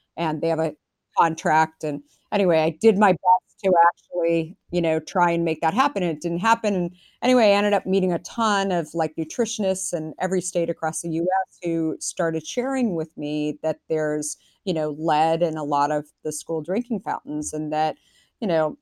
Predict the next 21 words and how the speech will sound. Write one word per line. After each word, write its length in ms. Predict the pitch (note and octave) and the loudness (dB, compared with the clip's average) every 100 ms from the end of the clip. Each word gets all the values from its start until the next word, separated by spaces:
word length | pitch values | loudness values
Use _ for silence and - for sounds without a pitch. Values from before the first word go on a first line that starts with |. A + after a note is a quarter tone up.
| - | -4
many 280 | F3+ F3 F3+ | -2 0 0
states 400 | - F#3 E3+ - | -2 -2 -2 -4
don't 220 | D#3 - | -6 -4
test 320 | - F#3 - | -2 -2 -2
for 280 | - F3 E3 | -4 -2 0
it. 160 | E3 - | 0 -2
Even 240 | E3+ D#3+ | -4 -4
when 160 | E3 D#3+ | -4 -4
they 100 | D#3 | -6
do 260 | - F#3+ F#3+ | -4 -6 -4
test 380 | - E3 - | -4 -4 -6
for 300 | - F3 E3 | -4 0 0
it, 240 | E3 E3 - _ _ | 2 0 -2 _ _
they 80 | F3 | -2
don't 160 | E3+ | 0
have 160 | E3 D3 | -2 -4
the 60 | D#3+ | -6
money 500 | D#3 F3+ G#3 G#3 G3+ | -4 -2 0 0 -2
to 200 | - D#3 | -2 0
actually 540 | D3 C#3+ - D#3 D3+ | 2 0 -4 -8 -6
put 240 | D3 - | -8 -8